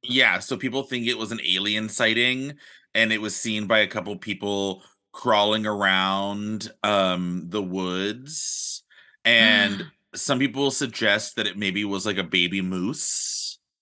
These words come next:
Speaker 2: Oh, like,
Speaker 1: And
Speaker 2: kind of
Speaker 1: Yeah.
Speaker 2: still not in full form.
Speaker 1: Yeah, yeah, <laughs> it wasn't, it,
Speaker 2: <laughs>
Speaker 1: it hadn't, it hadn't fully reformed.
Speaker 2: <laughs>
Speaker 1: Um,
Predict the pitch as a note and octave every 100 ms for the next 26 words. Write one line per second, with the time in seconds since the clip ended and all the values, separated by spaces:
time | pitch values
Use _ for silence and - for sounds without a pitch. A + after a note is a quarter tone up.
0 | _ _ _ _ _ _ _ _ _ _
1 | _ _ _ E3 E3+ F3+ F3+ F3 E3 A2
2 | G#2+ - D3+ D3 C3+ D3 C#3 - _ _
3 | _ _ _ - - - - - E3 E2+
4 | D#3 D#3 - - _ - - - F3 F3
5 | E3+ D#3+ D3+ E3 - D#3+ D3 C3 B2 C3+
6 | C3+ _ _ _ A2+ C3 C3+ G#2 F2+ B2
7 | B2+ C3 F#3+ F3 F3+ F3+ F#3 F#3 - C#4
8 | - - D3+ D#3+ D#3+ D3+ D3+ D3 C#3 D3
9 | D3 C#3 D3 C#3 C3+ B2 - B2 A#2 B2+
10 | A2+ B2 A2 G#2 G2 G2 - - - -
11 | E4+ A#2 A#2 A2 G#2 G2+ G2+ G2 F#2+ F#2